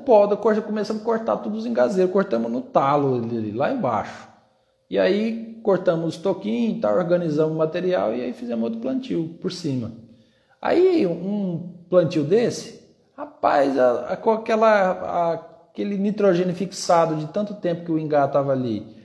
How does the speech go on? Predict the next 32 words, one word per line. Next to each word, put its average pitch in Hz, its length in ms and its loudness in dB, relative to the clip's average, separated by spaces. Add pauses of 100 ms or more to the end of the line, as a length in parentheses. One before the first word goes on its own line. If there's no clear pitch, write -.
(140)
e 170 120 4
agora 170 220 6
cortando 175 440 2
lá 202 100 2
embaixo, 170 460 2
ele 165 80 0
vai 160 160 2
rebrotar 196 640 2
e 226 60 0
aí 240 80 -2
eu 240 60 -2
posso 240 260 0
entrar 233 180 -2
com 240 100 -2
as 233 100 0
mudas, 214 320 0
que - 60 -10
daí 185 120 0
ele 202 100 -2
cresce 202 340 -2
junto 214 220 -6
com - 80 -6
as 120 100 -4
outras, 113 280 -4
com, 101 380 -6
com 87 760 -8
as 165 160 0
mudas 175 260 -4
que - 80 -6
eu 190 40 0
vou 190 80 -2
plantar. 190 760 -4